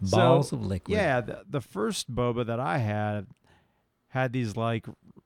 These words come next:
Speaker 1: gelatinous, like, rice balls.
Speaker 2: Okay.
Speaker 1: So this was, like, the original boba. So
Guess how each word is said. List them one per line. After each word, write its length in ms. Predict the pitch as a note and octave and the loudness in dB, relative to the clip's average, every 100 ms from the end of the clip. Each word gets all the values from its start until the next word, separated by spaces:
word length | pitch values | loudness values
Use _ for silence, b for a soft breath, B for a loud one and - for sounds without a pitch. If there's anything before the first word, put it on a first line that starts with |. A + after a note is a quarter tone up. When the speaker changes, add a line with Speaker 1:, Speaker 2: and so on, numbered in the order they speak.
| _ _ _ _ _ _ _ _ _ B2 | _ _ _ _ _ _ _ _ _ -8
Speaker 1:
gelatinous, 760 | A2 A#2 C3 C#3 C#3+ C#3 - | -4 0 0 0 -2 -2 -2
like, 200 | A#2+ A2 G#2+ | -4 -4 -6
rice 420 | G2+ B2 C#3+ - | -2 0 -2 -4
balls. 600 | A2 G2 F#2 - A2 - _ _ - | -6 -8 -10 -14 -16 -18 _ _ -2
Speaker 2:
Okay. 340 | A#2+ G#2+ G2 B2 | 0 2 0 0
Speaker 1:
So 340 | - C#3+ C3+ | -4 -2 0
this 200 | C3 D#3+ | 0 -2
was, 140 | F3+ C3 | -2 -2
like, 240 | B2+ G#2+ | -4 -4
the 120 | A#2+ | -8
original 560 | A2+ D#3+ D#3+ A2+ G2 D#2+ _ G#2 | -6 -6 -6 -6 -8 -12 _ -8
boba. 420 | A2 G2 G2+ G2 _ _ _ _ _ | -6 -6 -8 -14 _ _ _ _ _
So 440 | - B2+ A#2+ A2 | -2 0 0 -2